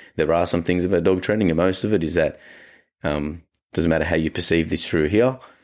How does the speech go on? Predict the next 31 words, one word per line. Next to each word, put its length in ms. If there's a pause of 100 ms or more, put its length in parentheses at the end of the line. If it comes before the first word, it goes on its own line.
(240)
It's 320
once 240
I'm 140
there 180
and 100
I 60
show 220
you, 240
it's 200
a, 200 (400)
it 120
looks, 260
it 60
feels 360
different. 340
And 120
there 100
is 80
a 40
feeling 360
to 180
it 80
as 140
well. 180
So 300 (600)
have 140
your 100
timing, 380
making 300
sure, 380
um, 300